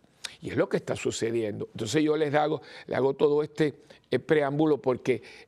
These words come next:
es un año nuevo que comienza litúrgicamente.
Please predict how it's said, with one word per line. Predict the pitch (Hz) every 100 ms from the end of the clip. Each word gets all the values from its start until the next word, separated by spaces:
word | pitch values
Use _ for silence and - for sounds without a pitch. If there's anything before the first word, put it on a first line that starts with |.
| _
es | 127
un | 127 147 143
año | 143 143 143
nuevo | 131 123 123 135
que | 127 113
comienza | 120 117 123 120 - 127 -
litúrgicamente. | 113 110 - 123 104 107 - 104 107 104 101 -